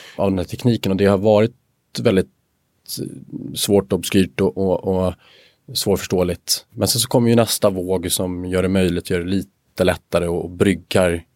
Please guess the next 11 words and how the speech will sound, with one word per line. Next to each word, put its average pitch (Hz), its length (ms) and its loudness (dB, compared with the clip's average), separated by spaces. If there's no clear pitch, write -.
liksom, 90 300 -10
eh, 98 360 -8
de 92 100 -6
här 87 160 -4
gapen 92 500 2
mellan 82 440 -2
det 104 220 -10
traditionella 92 680 2
och - 220 -6
det 95 60 -4
nya. 87 380 -4